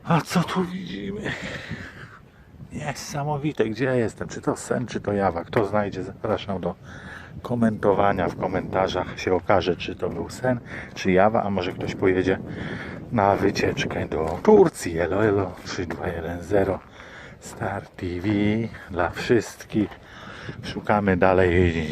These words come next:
Jokera. Pamiętajcie jeszcze o konkursie Harley Davidson. Tu wam pokażę jeszcze odcisk niedźwiedziej łapy. Tutaj widzicie te trzy pazury. A tu też taką ciekawostkę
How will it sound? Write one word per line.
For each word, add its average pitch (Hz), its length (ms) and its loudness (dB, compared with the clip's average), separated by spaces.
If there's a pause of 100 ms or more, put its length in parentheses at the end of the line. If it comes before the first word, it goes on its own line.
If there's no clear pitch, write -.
(120)
Jokera. 101 600 4
Pamiętajcie 90 540 -2
jeszcze - 180 -6
o - 40 -8
konkursie 90 600 -4 (400)
Harley 92 560 0
Davidson. 90 840 0 (1120)
Tu 110 60 -12
wam 110 140 4
pokażę 104 420 6
jeszcze 92 340 2 (1040)
odcisk - 680 0 (240)
niedźwiedziej 101 580 2
łapy. 120 440 2 (720)
Tutaj 120 320 -6
widzicie 104 380 -8
te 120 100 -8
trzy - 240 0
pazury. 123 580 2 (2250)
A 107 40 -12
tu 117 120 -4
też 107 140 -2
taką 98 280 -6
ciekawostkę 98 800 2